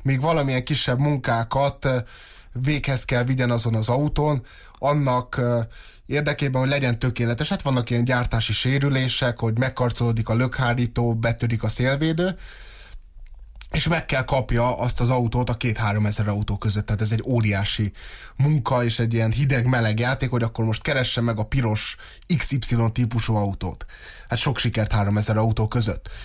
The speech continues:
És akkor a gyárak be kell vezessenek technológiákat annak érdekében, hogy az az ember tudja, hogy a nyolcszázötvenhatodik helyen parkol az az autó, és le kell fényezni, vagy fel kell polírozni a lökhárítóját,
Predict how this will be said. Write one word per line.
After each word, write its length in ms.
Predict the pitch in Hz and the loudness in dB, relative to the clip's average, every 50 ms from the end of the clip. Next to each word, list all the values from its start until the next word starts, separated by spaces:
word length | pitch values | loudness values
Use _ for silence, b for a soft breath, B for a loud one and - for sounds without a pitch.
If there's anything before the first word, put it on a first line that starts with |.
| B B B B B B B B B | B B B B B B B B B
És 80 | - | -4
akkor 200 | - 143 - 160 | -4 -2 0 0
a 60 | 147 151 | 0 2
gyárak 400 | 147 190 214 202 170 143 143 143 | 2 0 0 2 2 2 0 0
be 140 | 139 160 | -2 -2
kell 180 | - - 135 127 | 0 0 0 2
vezessenek 500 | 131 135 127 131 123 - - 123 120 - | 2 0 0 0 -2 0 0 0 0 0
technológiákat 1080 | - 139 135 - - 120 113 113 110 113 113 117 110 110 107 110 - 127 143 156 - B B B B B B | -2 -4 -4 0 0 0 2 2 2 2 2 0 0 0 0 0 0 0 0 0 -2 B B B B B B
annak 300 | - 143 147 143 131 - | 0 0 2 2 0 0
érdekében, 480 | 147 139 135 135 123 - 135 127 127 127 | 0 0 0 0 -2 -2 -2 0 0 0
hogy 140 | 135 131 131 | 0 0 -2
az 120 | 131 127 | -2 -2
az 120 | 131 127 | -2 -2
ember 320 | 147 147 143 131 127 123 120 | 0 -2 0 0 0 -2 0
tudja, 320 | - 143 143 135 131 127 | 0 0 0 0 0 0
hogy 160 | 123 131 123 | 0 0 0
a 180 | 127 120 120 110 B B B B B B B | 0 0 0 -2 B B B B B B B
nyolcszázötvenhatodik 1200 | 156 160 175 170 160 - 135 127 147 156 147 - - 131 120 117 131 135 120 - 123 113 113 110 | 0 2 2 2 2 2 0 0 2 0 0 0 0 -2 0 2 2 0 0 0 0 0 0 0
helyen 300 | - 131 123 117 113 113 | 0 2 2 2 2 2
parkol 420 | 110 127 123 117 117 113 - 113 107 | 2 2 2 2 2 0 -2 -2 0
az 140 | 107 107 | 0 0
az 100 | 110 104 | 0 0
autó, 500 | 117 123 147 175 175 - 165 165 160 - B B B B B B B | 2 2 2 2 0 0 0 0 0 -2 B B B B B B B
és 260 | 135 135 - - - 120 | -4 -4 -4 -4 -6 -4
le 200 | 143 160 160 156 | -2 -2 -2 0
kell 180 | - 139 123 120 | 0 0 0 0
fényezni, 560 | - - 139 131 120 120 117 117 113 - 143 | 0 0 0 2 2 2 2 2 2 0 0
vagy 220 | 131 127 123 127 127 120 - | 2 2 0 0 -2 -6 -4
fel 200 | - 147 139 127 | -2 0 0 0
kell 180 | 123 - 120 113 | 2 0 0 0
polírozni 540 | - 131 127 120 120 117 120 120 113 117 120 | 2 0 2 2 2 2 2 0 2 2 2
a 80 | 113 | 2
lökhárítóját, 920 | 113 120 117 113 - 117 110 110 110 113 113 - 120 113 123 147 185 202 B | 2 2 0 0 -2 -2 -2 0 0 -2 -2 0 0 0 2 0 0 -2 B